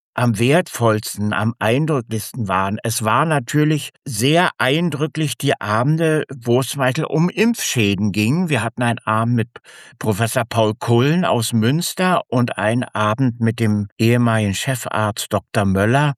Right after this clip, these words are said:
äh, wo es um Impfschäden geht. Und wenn dann in einer Kirche, in der über einhundert Menschen sitzen, Menschen aufstehen und unter Tränen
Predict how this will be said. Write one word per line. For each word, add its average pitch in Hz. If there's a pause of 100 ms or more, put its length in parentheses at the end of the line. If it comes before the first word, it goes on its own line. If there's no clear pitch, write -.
(640)
äh, 147
wo 107
es 107
um 104
Impfschäden 131
geht. 123
Und 107
wenn 110
dann 113
in 131
einer 113
Kirche, 131
in 110
der 117
über 147
einhundert 123
Menschen 127
sitzen, 170 (580)
Menschen 131 (120)
aufstehen 156
und 120
unter 120 (100)
Tränen 143